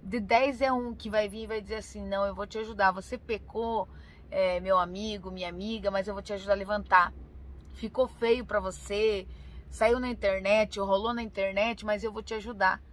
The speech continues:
Todos pecamos, todos erramos, todos somos falhos. É dificilmente quem vai vir e fazer isso.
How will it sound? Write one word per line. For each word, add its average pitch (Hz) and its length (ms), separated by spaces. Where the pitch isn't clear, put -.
Todos 226 320
pecamos, 214 640
todos 202 420
erramos, 202 600
todos 220 300
somos 214 420
falhos. 208 520
É 202 100
dificilmente 226 1120
quem 214 220
vai 208 200
vir 202 280
e 226 40
fazer 214 340
isso. 196 360